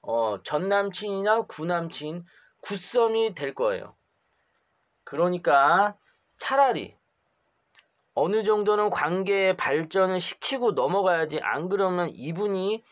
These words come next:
턱 걸려 있어서 다른 뉴페들이 들어오지 않습니다. 여러분들 스타일대로 천천히 가다가는, 예,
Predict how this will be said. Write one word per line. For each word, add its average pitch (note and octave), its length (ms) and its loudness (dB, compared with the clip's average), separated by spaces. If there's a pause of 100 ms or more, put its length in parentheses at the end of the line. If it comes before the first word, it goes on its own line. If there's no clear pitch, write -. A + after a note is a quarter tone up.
(460)
턱 - 240 -4 (160)
걸려 G#3 440 2
있어서 F3+ 600 0 (380)
다른 F3+ 500 -2
뉴페들이 F#3+ 680 0
들어오지 F3+ 420 0
않습니다. B2 600 -4 (3500)
여러분들 F#3 720 0
스타일대로 F#3 1000 -2
천천히 A#3 500 -2
가다가는, D3+ 800 0 (300)
예, G#2 280 -6